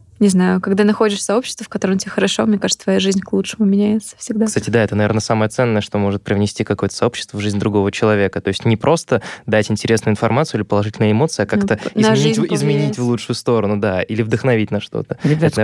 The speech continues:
Speaker 3: сколько у меня таких историй.
Speaker 1: Ты хотела как раз спросить,
Speaker 3: Сколько
Speaker 1: а
Speaker 3: у
Speaker 1: раска-
Speaker 3: меня таких легенд, вы не представляете.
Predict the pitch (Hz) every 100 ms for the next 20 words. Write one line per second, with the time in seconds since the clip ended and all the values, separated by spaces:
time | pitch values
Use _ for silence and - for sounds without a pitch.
0 | 202 - 175 170 165 165 - 156 - -
1 | - 196 214 190 233 214 220 214 208 208
2 | 208 - 147 233 226 233 220 196 202 233
3 | 240 233 170 - 226 - 170 156 165 240
4 | 277 269 170 175 190 196 185 196 - 208
5 | 180 190 151 147 143 147